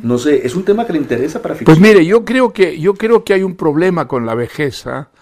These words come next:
Speaker 2: Y es que a los viejos la gente tiende a apartarlos.
Speaker 1: Mm.
Speaker 2: Eh,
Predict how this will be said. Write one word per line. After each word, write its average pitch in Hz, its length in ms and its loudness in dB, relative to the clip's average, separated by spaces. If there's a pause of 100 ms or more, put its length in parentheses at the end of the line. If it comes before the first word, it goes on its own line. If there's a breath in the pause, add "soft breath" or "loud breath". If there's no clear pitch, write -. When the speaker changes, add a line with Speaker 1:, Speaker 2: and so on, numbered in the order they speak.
(400 soft breath)
Speaker 2:
Y 151 120 4
es 175 100 0
que 175 340 -2
a 131 100 -2
los 139 180 -2
viejos 180 380 -2
la 151 100 -6
gente 170 340 -6
tiende 165 320 -2
a 175 40 -2
apartarlos. 143 800 -8
Speaker 1:
Mm. 120 40 -20 (500 loud breath)
Speaker 2:
Eh, 131 540 -2